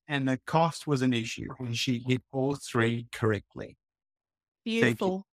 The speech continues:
Speaker 2: Fantastic. And I think you might be an S.
Speaker 1: An S C,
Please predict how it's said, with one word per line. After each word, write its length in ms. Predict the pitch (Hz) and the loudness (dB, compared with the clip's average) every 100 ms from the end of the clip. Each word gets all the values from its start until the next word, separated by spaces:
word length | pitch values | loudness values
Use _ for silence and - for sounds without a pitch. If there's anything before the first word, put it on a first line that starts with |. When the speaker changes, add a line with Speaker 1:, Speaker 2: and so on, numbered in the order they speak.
| - | -6
Speaker 2:
Fantastic. 460 | 226 254 226 233 247 | -4 0 0 2 2
And 140 | 254 | 4
I 80 | 262 | 2
think 320 | - 285 349 | 2 -2 2
you 120 | 330 | 4
might 300 | 311 285 277 | 6 6 6
be 500 | 254 254 254 247 254 | 2 2 2 0 0
an 140 | - 226 | 0 0
S. 480 | 220 214 208 - - _ _ _ _ _ _ _ _ _ - | 2 0 -2 -10 -16 _ _ _ _ _ _ _ _ _ -4
Speaker 1:
An 280 | 131 120 - | 2 2 4
S 220 | 127 127 | 2 0
C, 460 | - - 113 98 | -2 -2 -2 -2